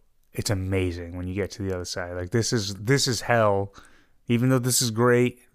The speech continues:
like, in comparison, this is hell. You're gonna get to heaven.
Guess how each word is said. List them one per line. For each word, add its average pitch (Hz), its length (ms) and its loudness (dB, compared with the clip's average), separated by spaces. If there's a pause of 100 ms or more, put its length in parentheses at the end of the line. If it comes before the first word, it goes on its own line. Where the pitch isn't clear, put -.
(100)
like, 104 160 0
in 104 140 -2
comparison, 107 840 2
this 101 180 -2
is 101 120 -6
hell. 101 320 0 (360)
You're 117 120 2
gonna 113 60 2
get 107 100 0
to 101 40 -6
heaven. 95 220 0